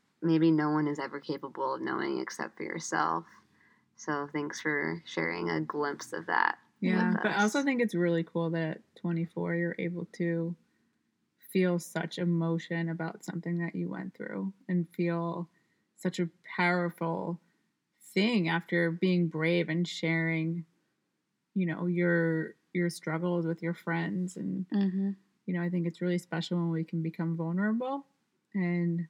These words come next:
Speaker 2: allow people to see that.
Speaker 1: One piece to end on, um, would be, do you have anything that you would like to tell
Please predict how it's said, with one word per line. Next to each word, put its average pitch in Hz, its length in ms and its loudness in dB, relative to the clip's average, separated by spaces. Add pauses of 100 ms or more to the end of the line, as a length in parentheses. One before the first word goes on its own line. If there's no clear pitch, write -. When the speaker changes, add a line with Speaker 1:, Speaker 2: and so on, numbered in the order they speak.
(220)
Speaker 2:
allow 175 300 2
people 170 260 -4
to 175 100 -6
see - 260 -6
that. - 280 -6 (1040)
Speaker 1:
One 202 680 2 (100)
piece 196 380 -2
to 180 220 -2
end 185 240 0
on, 165 460 2 (240)
um, 165 560 2 (960)
would 180 140 -2
be, 170 320 4
do 170 160 -2
you 180 160 2
have 175 260 4
anything 160 680 2
that 160 140 -2
you 156 120 0
would 156 140 0
like 147 220 -4
to 160 100 -2
tell 139 640 -4